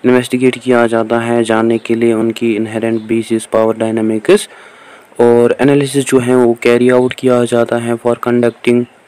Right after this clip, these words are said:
literary criticisms, cultural studies and social studies। So जो सस्पिशन है इसको also यूज़ किया जाता है इंटरप्रेट करने के लिए टेक्स्ट्स और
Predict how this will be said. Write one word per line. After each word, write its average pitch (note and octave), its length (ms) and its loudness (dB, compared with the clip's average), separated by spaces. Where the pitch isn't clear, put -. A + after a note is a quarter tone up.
literary C3+ 560 0
criticisms, B2 800 0
cultural A#2+ 380 -2
studies A2 380 -2
and F#3+ 140 -2
social A#2+ 300 -4
studies। - 440 -4
So D#3 200 0
जो D3+ 160 2
सस्पिशन - 640 -2
है C#3 160 -2
इसको C3 300 -4
also C3 180 -8
यूज़ B2 240 -2
किया B2 220 0
जाता A#2 320 -2
है B2 220 -4
इंटरप्रेट A2+ 380 -6
करने A#2+ 300 -2
के A#2 120 -2
लिए A#2 160 0
टेक्स्ट्स A#2 500 -6
और A#2 100 -4